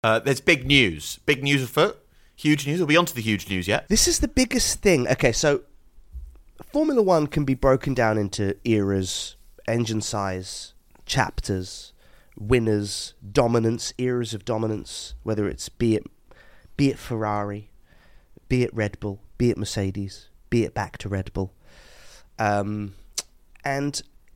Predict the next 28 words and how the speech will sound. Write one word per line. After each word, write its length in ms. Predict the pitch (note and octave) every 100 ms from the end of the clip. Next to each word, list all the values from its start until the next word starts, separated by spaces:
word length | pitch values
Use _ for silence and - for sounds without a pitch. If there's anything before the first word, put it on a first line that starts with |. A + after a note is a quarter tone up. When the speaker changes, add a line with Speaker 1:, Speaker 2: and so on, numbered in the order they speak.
| -
Speaker 2:
you 80 | E3
know, 120 | G#2+
controversial 760 | - G3+ F#3+ F#3+ E3+ E3+ - D3
things 280 | E3+ D3
happen 340 | - C#3 - B2+
all 120 | A#2+
the 60 | A2
time. 380 | D#3 B2+ F2+ - - - - - - - -
The 80 | C3+
one 160 | C#3
that 120 | C3 C#3
everyone 320 | C#3 B2+ A#2+
likes 200 | A2+ -
to 60 |
talk 240 | A2+ A#2+ A2
about 220 | A2 G#2+
is 100 | A2
the 100 | A2+
ending 180 | G2 F#2+
of 80 | -
the 80 |
twenty 320 | - G#2+ F#2+ -
twenty-one 600 | G2+ F#2 F#2 F2+ E2+ E2+ - _ -
Formula 260 | G#2 F2 E2+
One 140 | E2
World 180 | E2+ -
Championship, 580 | A#2+ G#2+ A2+ - - - - - - - - -
uh, 380 | F2+ E2+ E2